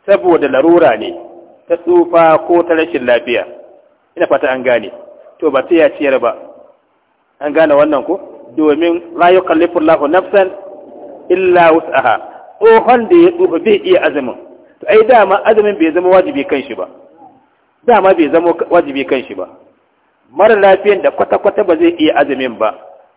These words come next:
ko kuma rashin lafiyan da yake ga zai iya warke ya rama azumin. To, shi ma wannan, ai dama azumin bai zama wajibi kan shi ba.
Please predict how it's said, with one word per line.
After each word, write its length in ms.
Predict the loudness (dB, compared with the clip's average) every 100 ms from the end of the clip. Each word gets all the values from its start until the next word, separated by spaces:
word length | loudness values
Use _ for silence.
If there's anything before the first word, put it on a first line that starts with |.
| _
ko 260 | 2 2
kuma 360 | 2 2 2 0 -2 -18 -20 -20 -20 _
rashin 300 | -4 -2 0 2
lafiyan 400 | 2 2 0 2
da 60 |
yake 320 | 0 2 0 0
ga 140 | -2
zai 240 | 0 -2 0
iya 180 | 0 2
warke 260 | 2 2
ya 160 | 2 4
rama 260 | 4 2 0
azumin. 340 | -4 -4 -10 -14 -20 _ _ _ _ _ _
To, 100 | -8
shi 180 | -6 -2
ma 140 | 2
wannan, 340 | 2 2 -2 -2 -14 -20 -10 -2
ai 200 | 0 2
dama 480 | 2 2 2 0 2
azumin 360 | 0 2 0 -2
bai 140 | -2
zama 180 | -2 2
wajibi 360 | 0 0 -6 -4
kan 200 | -6 -6
shi 60 | -12
ba. 140 | -14